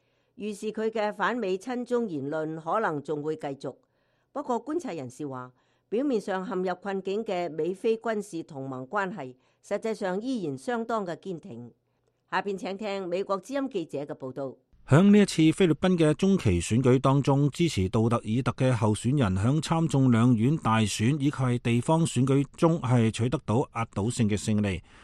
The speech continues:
Speaker 2: 為杜特爾特推行佢嘅國內外政策係提供咗更多嘅便利。二零一六年上台之後，杜特爾特一改前屆政府嘅立場，迅速向北京靠近，並且係爭取潛在嘅重大經濟利益。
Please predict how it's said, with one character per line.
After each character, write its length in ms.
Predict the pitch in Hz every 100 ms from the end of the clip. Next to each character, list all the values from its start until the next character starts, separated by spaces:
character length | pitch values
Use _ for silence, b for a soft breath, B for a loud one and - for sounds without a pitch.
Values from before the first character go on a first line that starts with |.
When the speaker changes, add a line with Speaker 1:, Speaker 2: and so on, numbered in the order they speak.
| b -
Speaker 2:
為 260 | 143 151
杜 200 | 143 147
特 80 | 143
爾 320 | - 135 135
特 160 | 156 131 -
推 200 | 202 175
行 220 | 90 95
佢 200 | 120 127
嘅 180 | 135 131
國 180 | - 139
內 240 | 127 120 120
外 240 | 127 117 113
政 260 | 139 127 127
策 120 | 131
係 220 | 123 113
提 160 | 104 87
供 160 | 143 139
咗 160 | 123
更 280 | 131 123 117
多 160 | 135 131
嘅 120 | 113
便 220 | - 104
利。 220 | 107 101 - b b b b b
二 200 | 139 147
零 180 | 110 110
一 80 | 170
六 220 | 143 -
年 200 | 92 101
上 240 | 104 113 135
台 160 | 110
之 140 | 92 131
後， 240 | 117 90
杜 160 | - 156
特 80 | 156
爾 240 | - 147
特 180 | 165 143
一 200 | 196 -
改 160 | 120 165
前 240 | - 92
屆 160 | 104 135
政 240 | - 135 127
府 180 | 151
嘅 80 | 139
立 60 | 117
場， 300 | - 104 78 b b -
迅 300 | - 170 175
速 140 | 208 -
向 200 | 156 151
北 140 | - 185
京 180 | 190 185
靠 280 | - 139 131
近， 180 | 120 117
並 160 | 123
且 220 | 117 165 139
係 0 |
爭 180 | 170
取 380 | 151 143 - -
潛 120 | 92
在 280 | 98 117 117
嘅 60 | 127
重 220 | 120 113
大 180 | 113 113
經 220 | 156 156
濟 220 | 123 113
利 160 | 98 87
益。 200 | 117